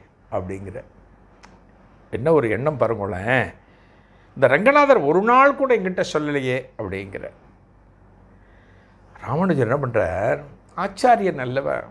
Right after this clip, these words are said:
மிகப்பெரிய குருநாதர் அல்லவா, "அப்படியா, வா,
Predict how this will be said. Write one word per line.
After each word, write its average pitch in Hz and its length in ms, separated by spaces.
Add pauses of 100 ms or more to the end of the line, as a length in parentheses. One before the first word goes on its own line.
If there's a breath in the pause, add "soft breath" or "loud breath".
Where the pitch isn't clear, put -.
(680)
மிகப்பெரிய 214 640
குருநாதர் 180 520
அல்லவா, 139 340 (460 soft breath)
"அப்படியா, 156 340 (640 soft breath)
வா, 185 120